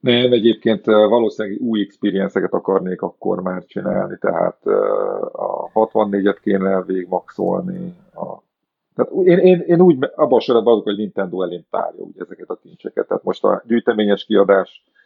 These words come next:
akkor ugye Pikmin három, ö,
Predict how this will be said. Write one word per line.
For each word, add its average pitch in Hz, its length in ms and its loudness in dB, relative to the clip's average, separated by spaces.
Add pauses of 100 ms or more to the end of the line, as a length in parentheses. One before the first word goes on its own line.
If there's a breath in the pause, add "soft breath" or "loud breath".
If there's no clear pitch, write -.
(160)
akkor - 240 -4
ugye 87 80 -8
Pikmin 110 400 -2
három, 92 440 0 (680)
ö, 87 580 -4